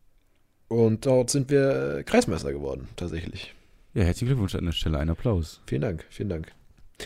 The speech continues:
Speaker 1: Ja, ich hab nicht gut gespielt, muss ich dazu sagen, aber, äh, der Erfolg geht da drüber. <laughs>
Speaker 2: Ja, stimmt. Das, das Team steht an erster Stelle, ne?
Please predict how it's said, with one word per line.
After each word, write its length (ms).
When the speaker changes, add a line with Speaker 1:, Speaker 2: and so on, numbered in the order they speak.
Speaker 1:
Ja, 100
ich 120
hab 80
nicht 160
gut 140
gespielt, 460
muss 140
ich 80
dazu 200
sagen, 260
aber, 360
äh, 240
der 220
Erfolg 300
geht 140
da 80
drüber. 360
<laughs> 40
Speaker 2:
Ja, 120
stimmt. 340
Das, 160
das 140
Team 180
steht 160
an 80
erster 260
Stelle, 360
ne? 180